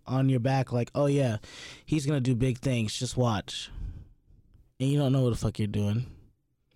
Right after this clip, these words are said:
And they're giving you everything you need to do big things, and you don't know how the fuck to do it. And you're struggling to do it.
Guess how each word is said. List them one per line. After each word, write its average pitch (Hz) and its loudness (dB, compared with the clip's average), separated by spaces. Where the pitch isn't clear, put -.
And 156 2
they're 147 2
giving 190 2
you 175 4
everything 170 2
you 156 4
need 180 4
to 175 2
do 147 4
big 131 2
things, 131 2
and 131 4
you 147 4
don't 143 2
know 131 4
how 123 2
the 117 0
fuck - -4
to - -4
do 104 2
it. 107 2
And 127 2
you're 123 4
struggling 120 2
to 110 -4
do 107 2
it. 113 0